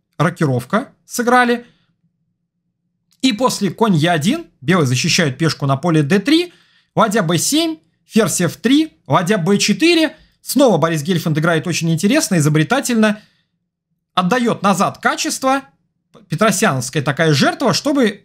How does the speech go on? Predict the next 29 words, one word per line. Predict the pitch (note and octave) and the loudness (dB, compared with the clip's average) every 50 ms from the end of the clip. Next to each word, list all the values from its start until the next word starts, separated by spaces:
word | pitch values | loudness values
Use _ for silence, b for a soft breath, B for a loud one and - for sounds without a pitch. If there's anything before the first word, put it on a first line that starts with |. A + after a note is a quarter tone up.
| _ | _
получить | - E3 E3+ D#3+ E3 B3+ A#3 - | -4 -2 -2 0 0 0 0 0
проходную | F3+ C3+ E3 D#3+ C#3+ E3+ F3+ F3+ | 0 0 0 0 0 2 2 2
пешку. | F3+ F3 D#3+ C#3 - - - - - b b b b b b b | 2 2 0 0 0 -2 -6 -10 -12 b b b b b b b
Но | E4+ F#4+ | 2 2
Левон | F4 D4+ C#4+ B3+ | 4 4 2 2
Аронян | A#3 A3 G#3+ A3 A3 G3+ | 2 2 2 2 4 4
никакого | G#3 G#3+ A#3 A3+ - G#3 E3+ E3+ | 4 4 4 2 0 0 2 2
внимания | D#3 D#3+ F3 F3 E3+ D#3 D3+ | 2 2 2 0 0 0 0
не | D3+ D#3+ | 0 0
обращает, | D#3 D#3+ E3+ F3+ F3+ - C4 C#4 B3+ E3+ C#3 | 2 2 2 2 2 0 0 0 0 0 -2
защищает | D3+ - - F3+ - - F3+ D3 C3 - | -2 -2 0 0 0 0 0 0 -2 -2
пешку | E3 D3+ - - D3+ | -2 -4 -2 -2 0
на | C3+ C#3 D3+ D3+ | 0 2 2 2
А | D#3 | 0
четыре | - - G#3 F3+ D#4 E4+ F4 D#4+ D4 - B B B B B B B B B | 0 -2 -2 2 2 2 2 2 0 -2 B B B B B B B B B
и | D4 | -2
дальше | C#4+ D4 C#4+ C#4 - A3 | 0 0 0 0 0 -2
забирает | F3 D#3 F3 E3 F#3 G#3 G#3+ G3 - - | 0 0 0 0 2 2 2 0 -2 -2
пешку | F3 F3 - - E3 | -2 -2 -2 0 0
на | D#3 D3+ | 2 2
Аш | D3+ - - | 2 0 -2
пять. | - D3+ A#2+ G#2 - - - _ _ _ _ _ _ _ | -2 -2 -2 -2 -4 -8 -14 _ _ _ _ _ _ _
И | - D#4 | 0 2
в | F4+ | 4
результате | E4+ C4 A3 C#4 A3+ G#3 D4+ D#4 D#4 - G#3 | 4 4 4 2 0 0 -2 -2 -2 -4 -6
получается | D#3+ G3 G#3+ A3 G#3 - A#3+ A3+ G3+ G#3 - G3 | -2 -2 0 0 0 0 0 0 0 -2 -4 -4
позиция | - - G3 F3+ D#3 F#3+ C#4+ D#4 - - G3 E3+ C3+ A2+ G#2 G2+ - _ _ _ _ _ _ _ _ _ _ | -2 0 0 2 2 2 2 0 0 0 0 2 0 0 -2 -6 -10 _ _ _ _ _ _ _ _ _ _
с | - - | -6 -2
большим | C3+ A#3 B3 G#3 - - - C#4+ E4 F#4 E4+ D#4 | 0 0 0 0 0 0 2 0 0 0 -2 -10